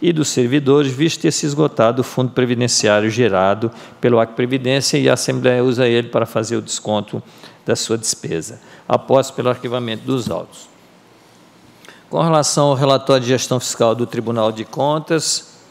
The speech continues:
eh, pela ciência, ao senhor Valmir Gomes Ribeiro, presidente do tribunal, para tomar conhecimento da divergência verificada entre o valor da despesa de pu-,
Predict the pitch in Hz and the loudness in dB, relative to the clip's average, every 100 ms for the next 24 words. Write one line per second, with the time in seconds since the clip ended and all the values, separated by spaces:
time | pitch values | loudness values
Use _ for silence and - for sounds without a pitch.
0 | - - - - _ - - - - 131 | -20 -20 -20 -20 _ -20 -20 -14 -2 2
1 | 127 127 123 117 - 127 117 - 120 117 | 4 4 4 2 2 2 2 0 -2 -2
2 | 107 - 117 110 110 110 101 107 101 87 | -4 -4 -2 0 0 -2 -2 -2 -2 -6
3 | 90 110 139 131 117 101 104 90 82 104 | -4 2 2 2 -2 -6 -6 -8 -10 -10
4 | 95 110 123 120 - 139 98 113 101 - | -4 -2 0 -2 -4 -4 -4 -6 -8 -8
5 | 101 98 101 92 98 87 101 104 - 98 | -6 -6 -6 -8 -8 -8 -6 -6 -6 -6
6 | 98 - 113 101 98 92 98 101 104 104 | -10 -10 -6 -6 -6 -10 -6 -4 -2 -2
7 | 95 - 117 107 92 - 104 | -4 -6 -6 -6 -8 -10 -14